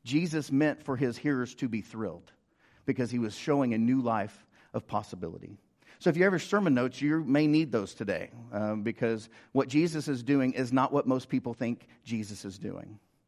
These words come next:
So last week, when we started the Sermon on the Mount, what we found is that the kingdom of heaven is available to everyone. To everyone. So say that with me. The kingdom of heaven is available to everyone. That's what Jesus says when he says, "Blessed are those who mourn,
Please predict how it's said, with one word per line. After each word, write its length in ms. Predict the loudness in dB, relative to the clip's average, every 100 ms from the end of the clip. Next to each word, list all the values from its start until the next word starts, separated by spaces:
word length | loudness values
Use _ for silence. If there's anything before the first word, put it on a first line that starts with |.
| _ -20 -12 2
So 120 | 6
last 360 | 8 6 4
week, 240 | 0 -2 0
when 100 | 0
we 100 | 0
started 320 | 2 2 2
the 60 | -2
Sermon 300 | 0 0 0
on 120 | -2
the 80 | -4
Mount, 240 | -4 -6 _ -18 2
what 140 | 4
we 80 | 4
found 340 | 4 4 4
is 80 | 0
that 140 | -2 -4
the 60 |
kingdom 280 | -4 -2 -2
of 120 | 0
heaven 420 | 4 4 2 -4 -8 -18 _
is 180 | -2 0
available 440 | 2 0 2 -2
to 180 | -2 2
everyone. 400 | 2 2 -6 -10 -16 _ _ _ _ _ _
To 100 | 2
everyone. 360 | 4 2 -4 -12 _ _ _ _ _ _
So 180 | 2 4
say 200 | 6 6
that 100 | 6
with 180 | 4 -2
me. 180 | -8 -10 -8 -2
The 80 |
kingdom 260 | 2 4 4
of 120 | 4
heaven 320 | 4 4 4 2
is 140 | 2
available 500 | 4 2 2 2 0
to 460 | 0 0 2 2 -2 -8 -6 4
everyone. 460 | 4 4 0 -2
That's 200 | 2 2
what 80 | 2
Jesus 320 | 0 0 0
says 320 | 0 2 2 2
when 80 |
he 60 | -4
says, 180 | -4 -6
"Blessed 360 | 0 0 2
are 180 | 0 0
those 340 | 0 0 -2 0
who 80 |
mourn, 420 | 2 2 0 -2